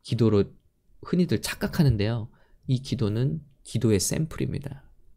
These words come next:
날마다 날마다 드려져야 할, 여러분의 순간순간마다 드려져야 될 기도의 골격입니다. 기도의 샘플입니다. 이 기도를 오늘도 드리시기를 바랍니다.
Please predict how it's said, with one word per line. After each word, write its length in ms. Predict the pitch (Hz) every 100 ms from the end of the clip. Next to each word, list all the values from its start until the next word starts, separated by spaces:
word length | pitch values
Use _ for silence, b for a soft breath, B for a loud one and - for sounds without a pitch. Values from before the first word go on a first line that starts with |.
| _ -
날마다 580 | 107 110 123 135 131
날마다 440 | 120 101 101 101 98
드려져야 640 | - 117 110 98 92 95
할, 360 | 101 117 160 185 b b b b b
여러분의 340 | - 110 104 104
순간순간마다 1000 | - 175 180 165 151 156 147 143 127 123
드려져야 420 | 110 110 104 101
될 240 | 104 131
기도의 320 | 135 113 107 98
골격입니다. 800 | - 120 113 101 - - 139 135 139
기도의 300 | - - 104
샘플입니다. 720 | - 139 139 131 117 123 127 - _ _ _ _ -
이 100 | 135
기도를 600 | - 101 101 113 165 185 _ -
오늘도 320 | - 92 90
드리시기를 800 | 107 101 - - - 98 143 170 - - -
바랍니다. 640 | - - - - - 127